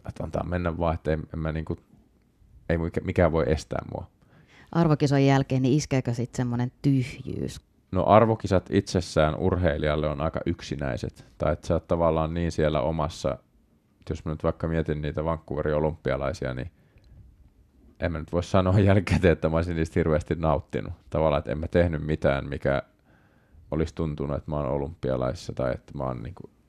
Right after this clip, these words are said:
Speaker 1: mä olin niin keskittyneenä ja siinä omassa kropassa ja omassa tekemisessä ja rytmissä ja tästä asiasta seuraa tää ja seuraavaksi tehdään tää ja se on niinku semmoista, että kyllä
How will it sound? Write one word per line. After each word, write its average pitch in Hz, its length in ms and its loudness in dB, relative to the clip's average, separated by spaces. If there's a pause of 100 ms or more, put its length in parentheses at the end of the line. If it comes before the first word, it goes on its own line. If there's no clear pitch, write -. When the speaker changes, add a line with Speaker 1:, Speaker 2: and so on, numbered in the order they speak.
(340)
Speaker 1:
mä 82 140 0
olin 80 220 2
niin 85 300 0
keskittyneenä 73 800 0
ja 73 80 -2
siinä 76 220 -6
omassa 73 560 -4 (1000)
kropassa 78 560 -2
ja 69 140 0
omassa 73 400 -6
tekemisessä 76 640 -2
ja 71 100 2
rytmissä - 560 -6
ja 73 280 -2 (840)
tästä 80 320 -2
asiasta 78 360 -2
seuraa 78 380 2
tää 78 240 2
ja 73 100 2
seuraavaksi 76 540 -2
tehdään 80 280 0
tää 71 220 0
ja 73 100 -4
se - 100 -8
on - 160 -8
niinku 82 180 -10
semmoista, 76 520 -6 (880)
että - 180 -8
kyllä 80 220 -2